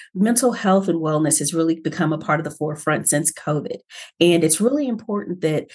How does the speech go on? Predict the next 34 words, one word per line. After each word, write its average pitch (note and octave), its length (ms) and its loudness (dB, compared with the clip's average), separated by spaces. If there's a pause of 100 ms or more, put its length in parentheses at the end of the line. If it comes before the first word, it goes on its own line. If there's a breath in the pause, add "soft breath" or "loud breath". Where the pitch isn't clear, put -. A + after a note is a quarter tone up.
(200 loud breath)
you F3 120 2
know, E3+ 140 6
employees E3 680 4
and D#3 180 2
employers D#3 420 0
are D3+ 180 -2
a C#3+ 60 -4
good D3+ 200 -4
fit. - 340 0
And E3 120 6
when F3+ 140 6
you F#3+ 120 6
discover F3+ 460 2
that D#3+ 160 -6
you E3+ 100 -6
may E3 160 0
not D#3 200 -2
be D3+ 120 -4
a C#3+ 60 -6
good C#3+ 180 -2
fit E3 220 -2
early D#3 280 0
on, G3+ 360 4 (240 loud breath)
it's F#3+ 180 4
important F#3+ 400 0
that F3+ 100 0
you F#3 120 -2
go F3+ 100 0
ahead F3 160 0
and F3 100 -2
sever E3 280 -2
those D3 220 -2
ties G#3 340 0
because D#3 420 -2